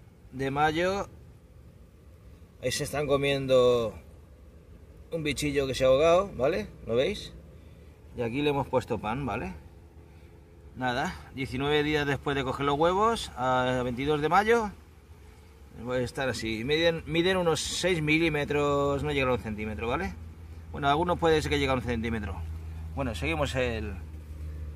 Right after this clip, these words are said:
hacemos el seguimiento. Venga. Bueno, chavales, dieciocho de julio, setenta y seis días después de traer los huevos, que pensaban que eran de sapo, son de rana, ¿vale?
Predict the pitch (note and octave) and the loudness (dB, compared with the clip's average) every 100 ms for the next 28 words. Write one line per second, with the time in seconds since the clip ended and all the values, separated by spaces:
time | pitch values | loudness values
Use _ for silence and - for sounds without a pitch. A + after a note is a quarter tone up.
0 | - - D#3+ D3 B2 A#2+ B2+ G2+ G2 G2 | -10 -8 -2 -2 -2 -2 -2 -2 -4 -4
1 | G2 - - - - B2 B2 A2+ - - | -6 -6 -8 -10 -10 -6 -4 -4 -6 -8
2 | - - - - - _ _ _ _ - | -8 -10 -12 -14 -16 _ _ _ _ -20
3 | _ _ - - - - - C3+ C#3+ A2+ | _ _ -20 -20 -20 -20 -14 -4 -2 0
4 | G#2+ B2+ G#2+ G2 G#2 A#2+ B2 C#3 A#2+ - | 0 2 0 -4 -6 -6 -2 0 0 0
5 | D#3+ F#3 G3 G3+ - - - - _ - | 0 2 0 -4 -16 -20 -20 -20 _ -20
6 | - - - A2+ A#2 G#2+ A2+ D#3 D3 C3+ | -20 -20 -12 -6 -6 -4 -2 0 2 2
7 | A2 G#2 - A#2 G#2 A2 B2+ B2+ A#2 C3 | 0 -4 -6 -6 -6 -2 0 0 0 0
8 | D#3+ G3 - - - G#2+ G#2 F#2+ A2+ G#2+ | 0 -2 -6 -20 -18 -14 -12 -8 -8 -6
9 | G#2+ G2 C3+ C#3 C#3 - - A#2+ F4+ - | -8 -8 -6 -6 -8 -10 -8 -6 -6 -10
10 | - G2+ G2+ G2+ E2+ A2+ C3+ | -18 -12 -6 -6 -6 -10 -10